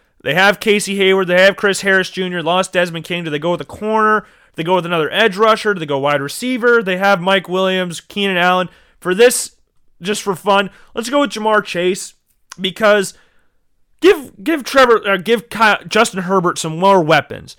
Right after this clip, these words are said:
Now, you have the top two guys. Keenan Allen's one of the most, if not the most underrated wide receiver in the N F L. Mike Williams, uh, get, puts up flashes at times, but you would wanna get another big name guy in there. Ja'Marr Chase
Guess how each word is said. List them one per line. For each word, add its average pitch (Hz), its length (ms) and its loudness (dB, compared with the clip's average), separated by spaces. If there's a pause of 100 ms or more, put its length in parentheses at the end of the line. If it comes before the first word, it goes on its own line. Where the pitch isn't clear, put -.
(280)
Now, 233 80 -2
you 285 200 0
have 349 320 0
the 233 80 -2
top - 340 0
two 165 180 -2
guys. 143 280 0
Keenan 254 220 -4
Allen's 226 180 2
one 202 120 -4
of 202 40 -4
the 196 40 -4
most, 190 280 -2
if 185 120 -6
not 175 240 -2
the 196 160 -4
most 180 360 0
underrated 170 440 0
wide 156 200 2
receiver 147 320 -6
in 135 40 -8
the 135 80 -6
N 127 100 -4
F 123 140 -8
L. 135 240 -2 (220)
Mike 262 220 2
Williams, 240 500 2 (600)
uh, - 100 -6
get, - 260 -8
puts 339 240 4
up 277 180 6
flashes 196 760 0 (300)
at 196 220 -4
times, 160 560 -4 (500)
but 226 300 4 (180)
you 254 200 2
would 285 100 0
wanna 247 300 4
get 202 200 2
another 165 520 0
big 143 360 -6
name 135 220 -4
guy 135 220 0
in 135 60 -4
there. 131 120 -4
Ja'Marr 175 320 2
Chase 156 400 0